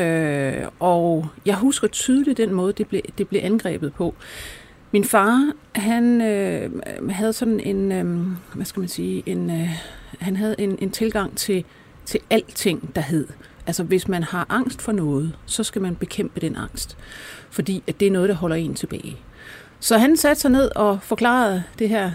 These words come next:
tre et halvt-årige barn, at, øh, at bekæmpe sin angst, det er noget, man godt kan gøre hele livet, og vi kan jo lige så godt starte nu. Og det her med mørke, det var bare et spørgsmål om, når man øver sig lidt. Nu slukker vi lidt, så sidder vi her, så ser vi, sker der noget. Og sådan fortsatte vi et stykke tid.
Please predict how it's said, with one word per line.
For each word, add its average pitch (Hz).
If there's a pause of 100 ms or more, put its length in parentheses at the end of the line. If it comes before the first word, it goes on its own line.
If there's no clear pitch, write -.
tre 220
et 202
halvt-årige 190
barn, 185
at, -
øh, 127
at 127
bekæmpe 226
sin 185
angst, -
det 233
er 226
noget, 220
man 202
godt 196
kan 208
gøre 190
hele 202
livet, 165
og 147
vi 160
kan 175
jo 196
lige 220
så -
godt 208
starte 165
nu. 339 (560)
Og 190 (280)
det 233
her 247
med 185
mørke, 165
det 277
var 269
bare 233
et 240
spørgsmål 220
om, 208
når 214
man 208
øver 247
sig 170
lidt. 151 (300)
Nu 320
slukker 277
vi 202
lidt, 175 (340)
så -
sidder 262
vi 208
her, 208
så 233
ser 254
vi, 196
sker 262
der 202
noget. 180 (720)
Og 220
sådan 247
fortsatte 214
vi 190
et 180
stykke 196
tid. -